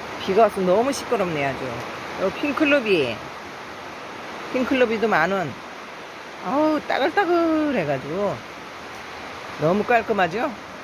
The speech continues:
이렇게. 따글따글한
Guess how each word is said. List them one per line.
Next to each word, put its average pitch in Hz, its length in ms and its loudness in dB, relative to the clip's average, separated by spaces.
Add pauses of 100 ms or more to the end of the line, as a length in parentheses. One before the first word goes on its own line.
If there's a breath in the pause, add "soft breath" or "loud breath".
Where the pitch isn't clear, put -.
(440)
이렇게. 143 300 -6 (3250)
따글따글한 214 840 2